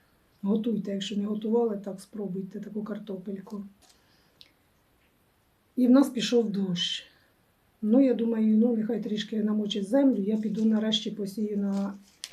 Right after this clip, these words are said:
цибулі і на часнику огірки. Завжди, кожен рік сію,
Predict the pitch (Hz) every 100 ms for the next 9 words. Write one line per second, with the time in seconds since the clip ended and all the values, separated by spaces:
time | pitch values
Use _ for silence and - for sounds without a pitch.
0 | - _ - 214 196 220 202 - 214 214
1 | 233 208 226 214 294 311 311 - _ _
2 | _ _ _ _ _ _ _ _ _ -
3 | 214 214 254 254 214 170 - _ _ _
4 | _ _ - 214 208 196 196 - 254 247
5 | 247 180 - - 294 302 233 175